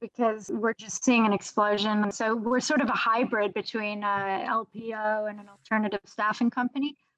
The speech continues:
And we're really seeing an interest in both areas. So both the large scale reviews where people are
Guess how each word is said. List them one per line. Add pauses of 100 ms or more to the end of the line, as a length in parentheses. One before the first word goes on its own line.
And
we're
really
seeing
an
interest
in
both
areas.
So (100)
both (120)
the
large
scale
reviews
where
people
are